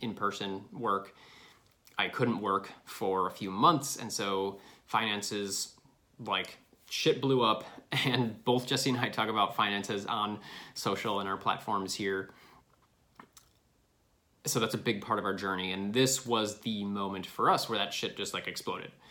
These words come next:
And so coming out of that time was when I did decide to work for somebody.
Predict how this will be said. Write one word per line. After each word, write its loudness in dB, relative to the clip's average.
And -2
so 2
coming 2
out 2
of -2
that -2
time -2
was -2
when -4
I -4
did 0
decide -4
to -4
work 0
for -4
somebody. -4